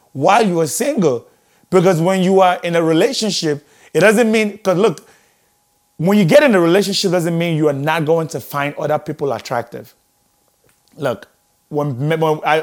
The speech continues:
I know sometimes people say things so that their partner can feel special. "Oh, I have only eyes for you. You're the only one that I see." That's a lie. They're lying to you. They can see other attractive men. They can see other attractive women. They're not gonna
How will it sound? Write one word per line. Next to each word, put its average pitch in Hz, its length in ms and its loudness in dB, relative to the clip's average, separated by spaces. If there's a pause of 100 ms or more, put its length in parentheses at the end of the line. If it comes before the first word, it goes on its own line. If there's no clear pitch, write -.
I 147 120 -2
know 208 120 -4
sometimes 185 300 -4
people 190 200 -4
say 170 260 -4
things 160 320 -6
so 165 80 -4
that 147 120 -4
their 127 120 -8
partner 151 420 -6
can 131 220 -14
feel 127 340 -6
special. 120 480 -10 (400)
"Oh, 185 380 4
I 151 180 -2
have 180 320 -2
only 165 280 -4
eyes 151 320 -4
for - 120 -12
you. 147 640 -4 (280)
You're 139 160 -2
the 143 120 0
only 156 240 0
one 151 240 0
that 135 120 -4
I 120 120 -6
see." 139 260 -8
That's 165 240 -4
a 139 80 -4
lie. 123 480 -2 (180)
They're 151 120 -2
lying 156 280 -2
to 135 120 -12
you. 131 260 -6 (500)
They 147 220 2
can 170 300 -4
see 180 320 -2
other 160 200 0
attractive 151 720 -6
men. 123 400 -8 (420)
They 151 140 0
can 156 220 -6
see - 260 -4
other 160 240 -2
attractive 135 600 -6
women. 127 360 -4
They're 156 140 2
not 214 180 0
gonna 196 240 -4